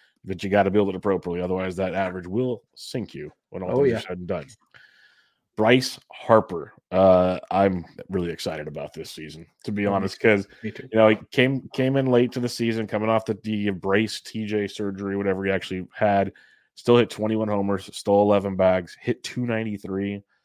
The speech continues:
Speaker 1: Uh, looked great. The, as the longer the season went on, the healthier he got. Looked awesome. He's only first base
Speaker 2: Huh.
Speaker 1: eligible this year, so keep that in mind. But A D P around sixteen, still pretty good. What are your expectations for Harper this year? 'Cause this is a dude that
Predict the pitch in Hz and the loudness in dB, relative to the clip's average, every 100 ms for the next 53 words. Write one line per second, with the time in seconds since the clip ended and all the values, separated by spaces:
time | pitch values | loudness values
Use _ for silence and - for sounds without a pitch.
0 | _ _ 95 90 90 90 107 120 113 _ | _ _ -4 -2 -2 -4 0 2 0 _
1 | 98 98 98 90 98 98 104 92 107 104 | 0 2 0 -2 -6 -4 -6 -2 2 4
2 | 113 120 113 120 107 110 104 104 101 92 | 4 2 0 -2 -4 -2 0 0 -2 0
3 | 107 101 107 101 98 87 95 92 92 - | 0 0 -4 -2 -4 -2 2 2 2 -4
4 | _ _ _ _ - 120 - 107 98 95 | _ _ _ _ 0 0 4 4 6 2
5 | 98 95 101 123 117 113 110 - 113 107 | -2 -4 -2 -2 -2 -2 -4 -2 -4 -2
6 | 107 101 101 98 101 98 98 98 98 98 | 0 -2 -2 -4 -4 -2 -4 -2 -2 -4
7 | - 101 101 98 104 98 92 92 - _ | -8 -6 -2 -2 2 2 2 0 -8 _
8 | _ _ _ 101 98 113 113 107 117 110 | _ _ _ -2 0 0 -2 -2 0 0
9 | 104 95 110 98 - 101 95 - 107 - | 0 -2 -6 -8 -6 -6 -6 -2 -4 -2
10 | 107 98 95 95 92 92 _ _ _ - | -4 -2 0 2 2 -2 _ _ _ -6
11 | 135 135 117 104 - 92 98 98 85 85 | 0 0 0 -2 -6 -6 -6 -8 -10 -2
12 | 90 87 87 82 92 87 92 107 - 110 | -2 -2 -4 -6 -6 -4 -2 -2 0 -2
13 | 98 98 92 90 | 2 2 4 2